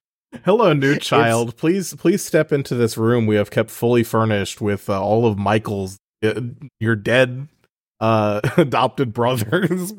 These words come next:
Speaker 1: <laughs> possessions <laughs> for six years.
Speaker 2: It's really dusty in here, but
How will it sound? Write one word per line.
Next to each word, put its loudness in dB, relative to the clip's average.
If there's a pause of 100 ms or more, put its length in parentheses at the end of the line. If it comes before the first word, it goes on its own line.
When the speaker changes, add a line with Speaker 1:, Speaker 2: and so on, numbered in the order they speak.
Speaker 1:
<laughs> -20
possessions -4 (280)
<laughs> 2
for 2
six 0
years. -4 (1000)
Speaker 2:
It's -2
really 0
dusty 0
in -4
here, -6
but -2